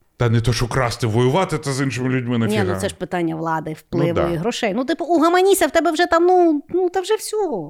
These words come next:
Speaker 1: Аквадискотека в тебе є,
Speaker 2: Та,
Speaker 1: Володька, йобана в
Speaker 2: е,
Speaker 1: рот.
Speaker 2: кальяни, вся, вся рагульня вже,
Speaker 1: Всьо є.
Speaker 2: вже всьо.
Speaker 1: Да.
Speaker 2: Да.
Speaker 1: Ну от, коротше, і мені прям дуже сподобався цей підхід.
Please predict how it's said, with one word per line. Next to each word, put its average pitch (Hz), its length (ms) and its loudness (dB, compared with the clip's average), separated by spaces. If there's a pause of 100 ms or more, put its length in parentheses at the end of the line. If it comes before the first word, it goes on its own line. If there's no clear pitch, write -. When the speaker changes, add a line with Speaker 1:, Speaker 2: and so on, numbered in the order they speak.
Speaker 1:
Аквадискотека 151 920 0
в 107 80 -4
тебе 104 240 0
є, - 60 4
Speaker 2:
Та, 415 240 2
Speaker 1:
Володька, 285 460 4
йобана 165 400 0
в 185 40 2
Speaker 2:
е, - 220 2
Speaker 1:
рот. 311 80 -2
Speaker 2:
кальяни, 320 920 4 (140)
вся, 269 220 -8 (280)
вся 427 120 0 (140)
рагульня 392 380 2
вже, 320 500 -2
Speaker 1:
Всьо 294 320 0
є. 92 260 0
Speaker 2:
вже 262 120 -4
всьо. 202 340 -4 (220)
Speaker 1:
Да. 90 300 -2 (220)
Speaker 2:
Да. 175 240 0
Speaker 1:
Ну 131 200 0
от, 92 140 0 (120)
коротше, 123 360 0
і 135 100 0
мені 127 260 2
прям 135 320 0
дуже 120 240 -2
сподобався 101 640 -2
цей 95 180 -2
підхід. - 480 -6